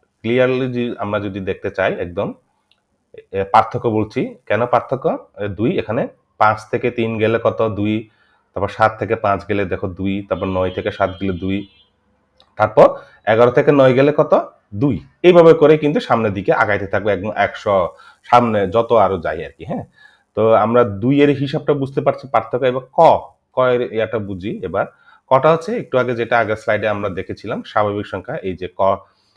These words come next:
এ, কটা হচ্ছে এখানে, এই যে প্রথম, দ্বিতীয়, তৃতীয়, চতুর্থ, পঞ্চম, এইভাবে করে যেটা যেতে যেতে থাকবে সামনের দিকে, এগুলো হচ্ছে সবগুলো হচ্ছে এক একটা স্বাভাবিক সংখ্যা। হ্যাঁ,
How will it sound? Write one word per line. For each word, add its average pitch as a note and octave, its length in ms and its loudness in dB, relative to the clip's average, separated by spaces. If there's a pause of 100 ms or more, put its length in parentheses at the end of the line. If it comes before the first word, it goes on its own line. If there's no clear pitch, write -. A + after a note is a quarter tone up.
(120)
এ, G2 220 -2 (100)
কটা G#2 260 2
হচ্ছে C3+ 300 -4
এখানে, D3 280 -4
এই A#2+ 80 -6
যে G#2 100 -4
প্রথম, G#2 640 -2
দ্বিতীয়, G2 400 -4 (460)
তৃতীয়, F#2+ 520 -4
চতুর্থ, F#2 440 -12
পঞ্চম, F#2+ 640 -4 (220)
এইভাবে A2+ 340 -2
করে B2 260 -2 (420)
যেটা G2 240 -6
যেতে G2 340 -8
যেতে G2+ 200 -6
থাকবে G#2+ 300 -4
সামনের G2 340 -4
দিকে, B2+ 160 -4
এগুলো G#2 280 0
হচ্ছে A2 140 -6
সবগুলো A2+ 540 2
হচ্ছে C#3+ 200 -2
এক A2 120 -4
একটা F3 380 0 (440)
স্বাভাবিক C3+ 420 4
সংখ্যা। E2+ 360 -8
হ্যাঁ, F3+ 180 4